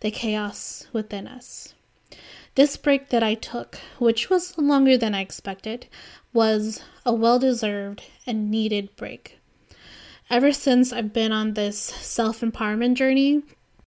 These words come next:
I noticed that my head has been spinning in all directions. I'm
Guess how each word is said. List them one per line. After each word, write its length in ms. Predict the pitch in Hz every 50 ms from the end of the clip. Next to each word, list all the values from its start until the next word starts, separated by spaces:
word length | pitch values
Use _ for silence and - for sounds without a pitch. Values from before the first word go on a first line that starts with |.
| _ -
I 100 | 262 262
noticed 360 | 269 277 285 294 285 262 -
that 260 | - 240 226 220 -
my 160 | 233 226 220
head 280 | 220 214 - 233 226 214
has 260 | - 240 220 208 214
been 400 | - - 214 208 208 214 214 214 - - - - - - -
spinning 600 | - - - - - - 262 240 240 233 233 233
in 140 | 226 220 214
all 300 | - - 220 214 214 220 208
directions. 880 | 214 202 214 208 - - - - - - - 254 254 - - - - - _ _ _ _ _ _ - - - - _ _ _
I'm 500 | 254 220 220 220 220 214 214 220 226 214